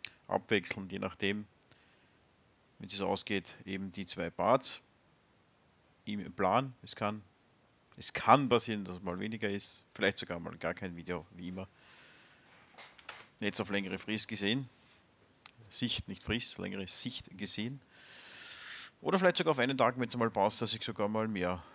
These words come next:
Parts raushole, zum Beispiel bei Mass Effect, das, da haben wir eh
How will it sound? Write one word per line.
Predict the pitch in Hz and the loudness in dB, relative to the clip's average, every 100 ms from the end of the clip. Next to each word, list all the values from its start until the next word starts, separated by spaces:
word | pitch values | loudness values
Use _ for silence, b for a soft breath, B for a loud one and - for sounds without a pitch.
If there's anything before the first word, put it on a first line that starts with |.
| B _ _ _ _ _ _ _ _ | B _ _ _ _ _ _ _ _
Parts | 90 82 - | -2 -2 -2
raushole, | 95 95 - 104 98 | -2 -2 -2 -4 -4
zum | - 104 | -6 -4
Beispiel | 98 92 - 98 92 87 _ _ _ - | -4 -4 -6 -6 -6 -8 _ _ _ -12
bei | |
Mass | 90 92 - | -6 -6 -6
Effect, | - 107 92 - | -2 -2 -2 -6
das, | 95 - - | -10 -8 -10
da | 92 | -10
haben | 98 | -6
wir | 90 | -4
eh | 95 | -6